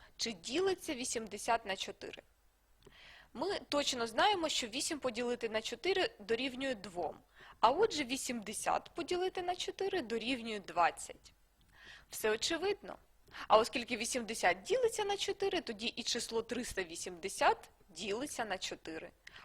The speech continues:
Отже, четвірка нам підходить. Переходимо до п'ятірки. Буду записувати вгорі.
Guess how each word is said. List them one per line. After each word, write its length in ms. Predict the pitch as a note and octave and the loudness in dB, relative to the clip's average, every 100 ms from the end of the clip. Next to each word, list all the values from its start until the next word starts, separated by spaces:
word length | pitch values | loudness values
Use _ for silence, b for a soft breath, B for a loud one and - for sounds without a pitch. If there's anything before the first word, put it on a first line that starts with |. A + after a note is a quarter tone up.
| - | -14
Отже, 500 | F3+ E3+ F3 A3 D#4 - - | -4 -2 -2 -2 -2 -4 -10
четвірка 640 | - G#3+ F#3 F3 - F4 | -4 -4 -4 -4 0 0
нам 240 | C4 F#3+ A#3+ | 2 0 -2
підходить. 800 | G3+ - - E3 C#3+ D3+ - - - - _ _ _ - - _ - - b b b b _ | -6 -10 -4 -4 -4 -12 -16 -20 -20 -20 _ _ _ -20 -20 _ -20 -20 b b b b _
Переходимо 760 | B3 A#3+ A3+ - A4+ G4+ F4 | -2 0 -2 2 4 4 2
до 160 | A#3 D4 | 2 2
п'ятірки. 640 | B3+ C4 - - - - | 2 0 0 -6 -8 -12
Буду 300 | E3+ G#3 B3 | -10 -6 -4
записувати 580 | A#3+ A#3 C#4 - A3 - | 0 0 0 -4 -4 -4
вгорі. 420 | G3 F#3 A3+ - | -6 -4 -6 -6